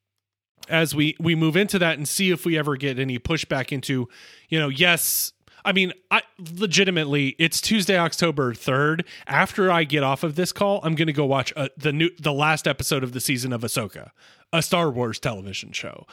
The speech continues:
because I'm very excited for it. So even then, like, people if you make good things within franchises, people will see them.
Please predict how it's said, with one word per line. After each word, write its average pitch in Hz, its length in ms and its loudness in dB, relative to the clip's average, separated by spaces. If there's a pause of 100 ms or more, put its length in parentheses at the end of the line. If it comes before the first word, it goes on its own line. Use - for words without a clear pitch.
(240)
because 139 320 -2
I'm 143 220 0
very 147 340 -2
excited 120 420 -4
for 95 220 -14
it. 87 160 -12
So 185 160 0
even 202 320 0
then, 190 240 0
like, 135 260 -2 (300)
people 247 600 -2 (320)
if 214 180 2
you 226 100 2
make 233 400 -2 (140)
good 196 260 0
things 202 320 0
within 160 260 -2
franchises, 190 640 -2
people 156 280 -2
will 127 100 -4
see 107 180 -6
them. - 280 -18